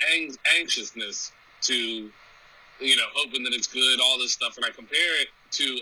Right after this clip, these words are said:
a two-hour delay at school, um, and you've got this feeling in your stomach where it's exciting,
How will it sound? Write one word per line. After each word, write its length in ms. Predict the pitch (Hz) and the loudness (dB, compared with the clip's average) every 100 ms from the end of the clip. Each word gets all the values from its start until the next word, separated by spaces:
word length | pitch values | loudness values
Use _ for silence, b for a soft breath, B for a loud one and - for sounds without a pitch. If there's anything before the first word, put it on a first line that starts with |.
| - | 0
a 60 | - | 2
two-hour 520 | - 165 151 139 123 | 2 2 2 2 -2
delay 460 | 110 113 131 113 104 - | -6 -2 2 2 0 -6
at 100 | - | -8
school, 420 | - 139 123 107 98 - - - - - - - | -10 -10 -12 -14 -18 -20 -20 -20 -20 -20 -20 -2
um, 520 | 117 110 107 104 101 101 _ _ - - | 0 2 0 -4 -10 -20 _ _ -4 4
and 400 | - 117 113 104 | 6 6 2 -2
you've 200 | 104 - | -2 2
got 240 | 107 107 | 2 2
this 380 | 107 - - - - - - | 0 0 0 -2 -8 -20 -20
feeling 520 | - - - 131 120 | -2 4 4 4 0
in 120 | 113 | 0
your 100 | 110 | -2
stomach 400 | - - - 117 - | -4 -2 -2 -2 -2
where 220 | 113 107 | 0 0
it's 180 | - - | 0 -2
exciting, 720 | 104 - - 117 117 117 113 | 2 4 6 4 2 -2 -8